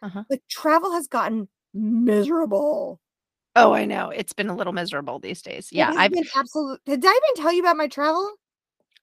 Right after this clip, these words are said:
Speaker 1: No, your spring break? Oh, yeah. Well, Kirsten, how was your spring <laughs> break?
Speaker 2: <laughs>
Speaker 1: I forgot to ask.
Speaker 2: See, you've already asked me a bunch of existential questions before we got on the air, but you don't ask me
Speaker 1: Yeah.
Speaker 2: about my spring break. So,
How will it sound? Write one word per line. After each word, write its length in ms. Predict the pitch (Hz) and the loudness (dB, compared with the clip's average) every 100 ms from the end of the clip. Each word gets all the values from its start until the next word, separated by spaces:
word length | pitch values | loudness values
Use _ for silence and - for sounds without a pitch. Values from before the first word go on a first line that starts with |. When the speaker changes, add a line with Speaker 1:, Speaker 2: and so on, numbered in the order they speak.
| - | -6
Speaker 1:
No, 300 | 233 226 208 | 0 2 2
your 160 | 202 | -2
spring 280 | 196 - 208 | -6 -4 -2
break? 260 | 190 208 - | 0 -2 2
Oh, 120 | 226 285 | 6 8
yeah. 300 | - 339 143 | 10 8 6
Well, 100 | 269 | 2
Kirsten, 340 | 359 427 214 | 6 4 2
how 180 | 165 202 | 2 4
was 100 | 202 | 4
your 80 | 277 | 4
spring 220 | - 349 | 6 6
<laughs> 60 | 339 | 6
break? 420 | 427 - - - - | 0 0 -8 -10 -12
Speaker 2:
<laughs> 880 | 254 349 302 320 _ _ - - - | -14 -14 -14 -16 _ _ -20 -14 -8
Speaker 1:
I 60 | |
forgot 220 | 240 277 294 | 0 0 0
to 80 | 427 | -2
ask. 260 | 330 190 - - - - | -4 -6 -12 -20 -20 -20
Speaker 2:
See, 300 | - 453 480 - | -10 -6 -6 -4
you've 100 | 427 | 0
already 280 | 494 453 392 | 2 2 2
asked 120 | 381 359 | 2 0
me 100 | 302 | -2
a 60 | |
bunch 200 | 262 262 | 0 0
of 80 | 262 | 0
existential 580 | 220 214 208 233 208 196 | 0 -2 -8 -8 -6 -6
questions 400 | 202 180 185 180 | -6 -6 -8 -10
before 180 | 196 190 | -6 -4
we 80 | 175 | -4
got 140 | 170 | -6
on 160 | 170 170 | -6 -8
the 80 | 165 | -8
air, 220 | - 135 | -8 -8
but 240 | 170 165 | -6 -8
you 120 | 127 | -8
don't 160 | 202 269 | -4 0
ask 200 | 262 277 | 0 -2
me 80 | 269 | -4
Speaker 1:
Yeah. 20 | |
Speaker 2:
about 120 | 233 | -4
my 80 | 190 | -4
spring 200 | 202 214 | -8 -6
break. 220 | 190 160 | -6 -6
So, 280 | - 320 311 | 4 6 6